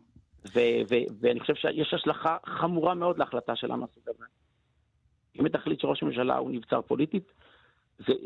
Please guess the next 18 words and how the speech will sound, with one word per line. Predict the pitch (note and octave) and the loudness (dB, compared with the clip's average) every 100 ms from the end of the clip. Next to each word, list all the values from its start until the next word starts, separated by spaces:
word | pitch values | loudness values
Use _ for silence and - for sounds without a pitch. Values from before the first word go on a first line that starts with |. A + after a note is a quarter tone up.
| A#2+ | -6
זה, | A#2+ - _ | -8 -8 _
זה, | - A#2+ - A#2+ | -4 -4 -2 0
זה | B2 - | 0 -2
ייצור | C#3+ - E3+ D#3+ | -8 0 0 2
פה, | - F#3 F#3 _ | 2 2 0 _
אה, | C3 | -6
אה, | - - C3 - | -4 -4 -6 -4
ממש, | A#2+ B2+ D3 - B2+ | -2 0 0 -2 -2
זה | |
יכול | C3 - F3+ | 0 2 2
להביא | D#3+ E3+ | 2 -2
אותנו | E3+ F3 D#3 | 0 0 2
למקום | C#3+ - D#3+ | 0 0 0
שלא, | C#3+ D3 E3+ | 2 2 2
אנחנו | D3 - | 0 0
לא | D3+ | 0
חושבים | D3+ D#3 E3 D3 | 0 -4 -2 -2
ש-, | - | -2